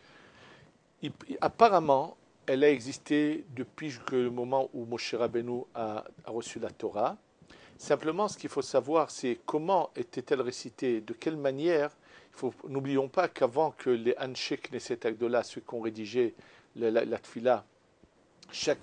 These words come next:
il y avait un peu, chacun improvisait sa prière. Donc,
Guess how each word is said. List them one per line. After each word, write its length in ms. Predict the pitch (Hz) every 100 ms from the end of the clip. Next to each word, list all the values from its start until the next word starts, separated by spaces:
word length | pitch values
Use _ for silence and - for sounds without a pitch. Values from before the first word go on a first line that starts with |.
| -
il 60 |
y 40 | 120
avait 120 | 127
un 80 | 131
peu, 220 | - 131
chacun 400 | - 147 - 156
improvisait 420 | - 139 127 123
sa 180 | 127 113
prière. 480 | - 143 170 165 - - - - - - -
Donc, 280 | 139 139 -